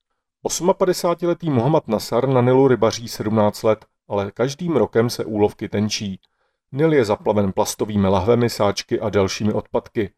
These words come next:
Když se ryby dostanou do lahve, zemřou, vysvětluje otec pětičlenné rodiny.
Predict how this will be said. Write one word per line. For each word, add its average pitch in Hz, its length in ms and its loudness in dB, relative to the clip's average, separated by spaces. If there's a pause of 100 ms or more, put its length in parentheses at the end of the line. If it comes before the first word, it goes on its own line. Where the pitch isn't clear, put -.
(400)
Když - 220 -2
se - 140 2
ryby 156 200 4
dostanou 110 440 2
do 98 120 2
lahve, 98 360 0 (100)
zemřou, 101 540 0 (100)
vysvětluje 131 500 0
otec 113 340 -2
pětičlenné 98 640 -4
rodiny. 98 420 0